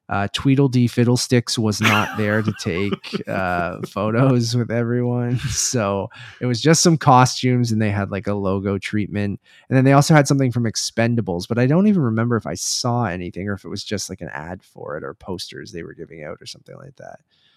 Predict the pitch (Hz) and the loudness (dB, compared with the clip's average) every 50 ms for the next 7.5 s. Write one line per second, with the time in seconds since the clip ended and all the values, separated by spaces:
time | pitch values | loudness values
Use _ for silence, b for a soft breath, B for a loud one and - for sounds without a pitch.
0 | _ _ _ 104 98 90 82 85 82 87 85 85 87 85 78 - - b b b | _ _ _ -6 -6 -4 -4 -6 -4 -4 -6 -6 -6 -8 -10 -12 -16 b b b
1 | b b b b _ _ 233 285 330 262 202 - 202 220 202 156 - - - 208 | b b b b _ _ 6 8 8 8 8 6 6 6 6 6 4 6 8 10
2 | 247 277 - - 208 233 226 - 285 254 180 151 170 165 170 175 156 - - - | 10 10 10 10 8 8 10 10 8 6 8 8 8 8 8 6 6 6 6 6
3 | 113 110 117 135 147 - - - - _ _ _ _ _ _ _ _ - 113 117 | 6 6 6 6 4 2 -2 -6 -10 _ _ _ _ _ _ _ _ -2 0 2
4 | 117 117 110 110 110 110 110 107 117 110 - - 131 123 120 117 113 104 98 98 | 2 2 2 2 2 0 -2 -2 -4 -4 0 0 2 2 4 4 2 0 -2 -4
5 | - - - _ _ - 113 107 90 - - 135 123 110 107 107 - 113 107 - | -8 -10 -14 _ _ -4 -4 -4 -4 -6 -6 -2 0 0 0 0 -2 -4 -4 -4
6 | - - 113 98 - - - 117 110 104 104 104 107 107 101 98 98 98 92 - | -4 -6 -6 -6 -6 -4 -4 -2 -2 -2 -2 0 0 0 0 -2 -4 -6 -8 -10
7 | - _ - 110 95 87 85 87 - | -14 _ -8 -6 -6 -6 -6 -6 -8